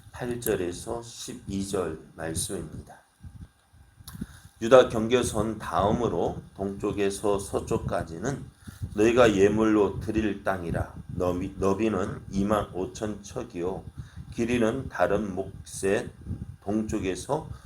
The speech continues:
서쪽까지와 같고 성소는 그 중앙에 있을지니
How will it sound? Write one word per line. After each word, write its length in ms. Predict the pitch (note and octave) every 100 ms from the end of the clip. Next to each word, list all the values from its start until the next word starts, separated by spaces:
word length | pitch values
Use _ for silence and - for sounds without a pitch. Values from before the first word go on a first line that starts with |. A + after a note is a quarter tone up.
| -
서쪽까지와 1000 | - C#3+ C3+ C3 C3 - F#2 - F#2 F#2+
같고 580 | - F#2 - D#2+ F#2 - - - - -
성소는 580 | - C3+ C3 C3 B2 C3
그 300 | - G#2+ G2+
중앙에 460 | - G2 G2 F#2+ F#2
있을지니 840 | F2+ G#2+ - G2+ - F2+ F#2+ G2